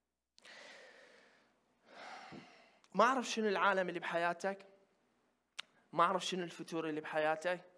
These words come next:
ما أعرف صار لك إيش قد ويا الرب، بس إذا ما، ما عندك شركة ويا الكتاب المقدس،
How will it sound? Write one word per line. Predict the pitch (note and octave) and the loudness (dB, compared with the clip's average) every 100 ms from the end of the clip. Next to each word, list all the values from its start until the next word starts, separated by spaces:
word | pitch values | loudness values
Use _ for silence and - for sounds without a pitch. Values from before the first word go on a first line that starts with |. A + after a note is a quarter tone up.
| _ _ - - - _ - | _ _ -20 -20 -20 _ -2
ما | F#3 | 4
أعرف | A#3 A3+ | 4 4
صار | A3+ G3+ | 4 4
لك | F#3+ | 2
إيش | E3+ | 0
قد | F#3 F3+ | 0 4
ويا | F3+ F3 | 4 6
الرب، | F#3 F#3+ - - _ _ _ - - _ | 4 2 -2 -18 _ _ _ -20 -20 _
بس | D#3+ F3 F3 | -2 -2 -2
إذا | F3+ F3 | 2 4
ما، | F3 G#3+ G3+ F3 | 6 6 6 2
ما | D#3+ E3+ | 0 2
عندك | G3 F#3 F3+ E3 - | 2 2 0 -2 -4
شركة | - F3+ F#3 | -2 0 0
ويا | F3 E3+ | -2 -2
الكتاب | E3 E3 E3 E3+ E3 | -4 -6 -4 0 0
المقدس، | D#3+ D#3+ E3 E3+ F3 F3 - | -2 -4 -4 -2 -2 -4 -12